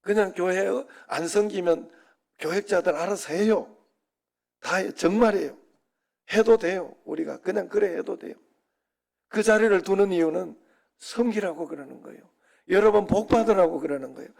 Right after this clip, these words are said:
꼭 아셔야 돼요. 꼭 아셔야 돼요. 교회 주일 청소 이거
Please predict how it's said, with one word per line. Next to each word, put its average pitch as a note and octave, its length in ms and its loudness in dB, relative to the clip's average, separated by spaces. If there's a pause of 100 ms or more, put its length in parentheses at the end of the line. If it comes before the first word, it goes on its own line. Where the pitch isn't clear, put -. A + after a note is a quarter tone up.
(240)
꼭 A3+ 280 4
아셔야 F3+ 400 2
돼요. D3 220 -14
꼭 - 220 -16
아셔야 - 340 -14
돼요. - 200 -20 (840)
교회 F#3 440 2
주일 F#3+ 300 0
청소 F3+ 340 -2
이거 E3 440 -2